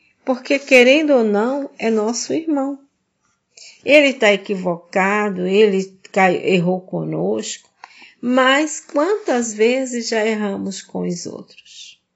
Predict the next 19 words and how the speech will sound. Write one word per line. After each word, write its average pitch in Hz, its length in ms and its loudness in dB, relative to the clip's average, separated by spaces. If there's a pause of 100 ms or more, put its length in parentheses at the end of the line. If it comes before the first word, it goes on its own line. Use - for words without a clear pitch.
(800)
Quantas 262 640 -2
vezes? 175 760 -8 (560)
Nós 233 340 0
já 226 140 2
erramos 175 640 -6
diante 190 580 -2
dos 170 300 -8
outros. - 640 -18 (720)
E 208 140 2
aí, 190 540 0 (440)
todas 247 480 4
as 214 160 0
vezes, 175 800 -2
como 165 360 -6
diz 160 280 -2
a 156 100 -4
Meimei, 196 640 -2
Jesus 165 440 -2
sabe, 214 600 -4